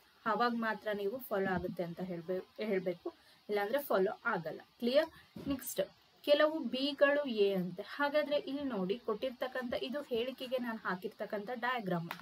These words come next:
B ಮತ್ತೆ ಎ directly connected ಇದೆನಾ? ಹೌದು. ಇವೆರಡರ ನಡುವೆ partnership ಮಾಡಿದಾವ ಇವೆರಡು? ಹೌದು, ಇವೆರಡು partners Directly connected ಇದಾವೆ ಅಷ್ಟೇ. ಅಂದ್ರೆ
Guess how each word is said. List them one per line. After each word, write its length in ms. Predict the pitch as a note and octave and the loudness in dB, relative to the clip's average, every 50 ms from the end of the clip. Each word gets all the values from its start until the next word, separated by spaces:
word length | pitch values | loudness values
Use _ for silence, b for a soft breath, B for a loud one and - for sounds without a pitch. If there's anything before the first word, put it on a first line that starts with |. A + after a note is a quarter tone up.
| B B B B B - | B B B B B -2
B 180 | - C#4+ D#4+ E4+ | 2 4 4 4
ಮತ್ತೆ 300 | E4+ D#4+ D#4 D#4 - D#4+ | 4 2 0 -2 -2 -4
ಎ 360 | D#4 - - - B3+ B3+ B3+ | -4 -4 -2 2 4 4 4
directly 460 | A#3+ A#3+ A3+ A3 A3+ A#3+ A#3+ - B3 | 4 4 2 2 0 0 -2 -2 -2
connected 440 | A#3+ A#3+ A3 G#3+ F#3+ - - G#3 F#3+ | -2 -2 -2 -4 -4 -4 0 2 4
ಇದೆನಾ? 300 | G3 F3+ F#3+ F#3 F#3+ G3 | 4 4 4 2 0 -2
ಹೌದು. 360 | - - G#3+ G3 F3+ E3+ E3 - b b b b b - | -2 0 2 2 2 2 0 -4 b b b b b -6
ಇವೆರಡರ 420 | B3+ B3 C4+ B3+ C4 C4+ - C#4 C#4+ | 2 4 6 6 6 6 4 2 2
ನಡುವೆ 480 | C#4+ C#4 C4 B3 B3 C4 C4 B3+ - - | 0 0 0 2 2 4 4 4 2 0
partnership 800 | - - - G#3+ G#3 G3+ G3 B3 B3+ B3 A#3+ - B3 A#3+ - A3+ | -4 -2 0 2 2 2 0 -2 -4 -4 -4 -4 -6 -6 -4 -2
ಮಾಡಿದಾವ 520 | A3+ A3 A3+ A3+ A#3 A3+ G3 F#3+ F#3 F#3 | 0 0 0 0 0 0 0 0 2 2
ಇವೆರಡು? 460 | F#3 F#3 F3+ F3 F3+ F3+ F3+ F3 F#3 | 0 -2 -2 -2 -2 -4 -4 -4 -6
ಹೌದು, 340 | F#3 - - G#3 F#3+ E3+ E3+ - - | -4 -4 -2 -2 -2 -2 -2 -4 -4
ಇವೆರಡು 320 | G3+ G3 G3 G3 G3 A#3+ | -2 -2 0 0 -2 -2
partners 640 | - - - A#3 G3+ F#3 F#3 - F3+ D#3+ - - - - - - A3+ | -4 -2 0 2 2 0 -2 -4 -6 -6 -6 -8 -10 -12 -16 -8 -2
Directly 440 | G3+ A#3 B3+ C4+ C#4+ C#4 - C4+ C4+ | 2 4 4 4 4 2 0 -2 0
connected 420 | - G#3+ F#3 E3+ - F3+ F3 D#3+ | 0 0 0 0 -2 -4 -6 -6
ಇದಾವೆ 300 | E3+ D#3 D#3+ D#3 - - - | -6 -8 -8 -10 -10 -8 -6
ಅಷ್ಟೇ. 300 | G3+ F#3+ - - - - - b b b b b b b - | -6 -6 -4 -6 -8 -10 -10 b b b b b b b 0
ಅಂದ್ರೆ 420 | A#3 B3 C4 D#4 F4 E4+ - - | 2 4 4 2 2 0 -4 -10